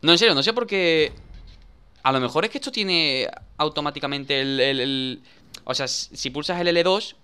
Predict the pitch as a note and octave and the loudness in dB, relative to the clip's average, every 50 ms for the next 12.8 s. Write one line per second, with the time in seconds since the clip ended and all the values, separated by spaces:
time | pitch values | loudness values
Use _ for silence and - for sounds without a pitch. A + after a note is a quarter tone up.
0 | - - - E3+ E3 E3+ E3 E3+ E3+ D#3+ D#3 E3+ E3+ - F3+ F3+ - _ - D3 | -16 -6 -4 -2 -2 0 0 2 0 2 2 0 -4 -6 -10 -12 -6 _ 4 4
1 | C#3 - - E3+ F3+ F#3 G3+ G3 E3+ F#3 F3+ E3+ E3 E3 D#3 D3+ D3 - C#3 C3 | 4 2 0 -4 -4 -2 -2 -2 -2 -2 -4 -2 -2 -2 -2 -2 -2 -4 -4 -2
2 | D3+ E3 D#3+ C3+ C#3+ D#3+ E3 - - E3+ C#3 A2 G#2 C3 - - - - - - | -4 -4 -4 -4 -2 -2 -2 0 0 0 0 0 -2 -6 -12 -16 -20 -20 -20 -20
3 | - - - - - _ _ _ _ _ - - _ _ - - B2+ C#3 C3+ A2+ | -20 -20 -20 -20 -20 _ _ _ _ _ -20 -20 _ _ 0 2 4 4 4 4
4 | A2 - C3 C3 C3 C3 B2 C3 C3+ C3 C3 C3 C3 C3 C3 C3 C3 C3 B2+ B2+ | 4 4 2 2 2 2 2 0 2 2 4 4 2 2 0 -2 -2 -2 -2 -2
5 | B2+ B2+ C3 B2 A#2+ A#2+ A#2 A#2 A2 G#2+ G2+ F#2+ G2 F#2 G2 G2+ - - G#2+ G#2 | -2 -4 -4 -2 -2 -2 -2 -2 -4 -4 -6 -6 -8 -8 -10 -12 -10 -8 -6 -6
6 | - - _ _ _ _ - - C3 C3+ C3 - - C#3+ D#3+ D#3 E3 D3+ B2+ C#3 | -6 -8 _ _ _ _ -12 -10 -10 -10 -8 -6 -4 -4 0 2 4 4 4 4
7 | C3 C#3+ F#3 G3+ D3+ A#2 A2+ A2 B2 G2+ G#2 A#2 A#2 - A2 G#2 - B2+ B2+ C3+ | 6 8 8 8 8 8 6 4 2 4 4 2 2 2 0 0 0 -2 -4 -4
8 | B2+ - - _ - _ _ - - - C3+ B2+ B2 C3 A#2+ A#2 A#2 A#2+ A#2 F3 | -6 -8 -12 _ -20 _ _ -18 -8 -6 -6 -4 -4 -4 -4 -4 -4 -4 -4 -6
9 | F#3+ - G2 - - - - - - - - - - - - - - - - - | -8 -8 -12 -14 -18 -20 -20 -20 -20 -20 -20 -20 -20 -20 -20 -20 -20 -20 -20 -20
10 | - - - - - - - - - - - - - - - - - - - - | -20 -20 -20 -20 -20 -20 -20 -20 -20 -20 -20 -20 -20 -20 -20 -20 -20 -20 -20 -20
11 | - - - - - - - - - - - - - - - - - - - - | -20 -20 -20 -20 -20 -20 -20 -20 -20 -20 -20 -20 -20 -20 -20 -20 -20 -20 -20 -20
12 | - - - - G#2 G#2+ A#2 B2 C3+ E3 F3+ G3 G#3 B3 B3 - | -20 -12 -8 -6 -4 -2 -2 0 2 4 6 6 6 6 4 -2